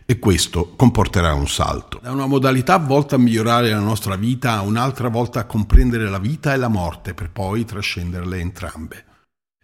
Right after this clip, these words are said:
Noi occidentali, quando ci avviciniamo a questa tradizione, quella Theravada, siamo spesso attratti dall'aspetto razionale con cui essa viene solitamente presentata.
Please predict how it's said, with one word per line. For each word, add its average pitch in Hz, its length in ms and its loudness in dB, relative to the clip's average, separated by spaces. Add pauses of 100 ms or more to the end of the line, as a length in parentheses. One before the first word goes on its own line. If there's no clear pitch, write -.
(260)
Noi 147 260 8
occidentali, 98 840 4
quando 120 300 2
ci 113 120 0
avviciniamo 85 680 2
a 78 80 0
questa 85 320 -4
tradizione, 85 840 0
quella 78 240 -4
Theravada, 78 800 -2
siamo 139 160 -6
spesso - 320 0
attratti 135 460 -2
dall'aspetto 120 520 -2
razionale 120 640 0
con 110 140 -2
cui 123 320 2
essa 143 260 -2
viene 110 320 -2
solitamente 101 640 -4
presentata. 92 840 -10